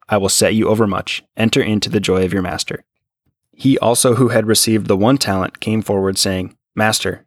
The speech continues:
I knew you to be a hard man, reaping where you did not sow, and gathering where you scattered no seed.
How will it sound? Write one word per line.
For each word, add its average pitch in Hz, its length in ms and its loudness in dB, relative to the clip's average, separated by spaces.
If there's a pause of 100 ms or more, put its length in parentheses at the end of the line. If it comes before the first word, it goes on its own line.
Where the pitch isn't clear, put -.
(140)
I 110 80 2
knew 113 160 6
you 131 220 4
to 113 120 -2
be 110 100 2
a 104 60 4
hard 104 300 0
man, 87 400 -6
reaping 135 400 2
where 110 100 4
you 107 140 4
did 107 120 2
not 101 220 2
sow, 92 380 0
and 104 200 -2
gathering 113 460 2
where 101 80 4
you 98 160 0
scattered 101 400 0
no 104 140 0
seed. - 400 -4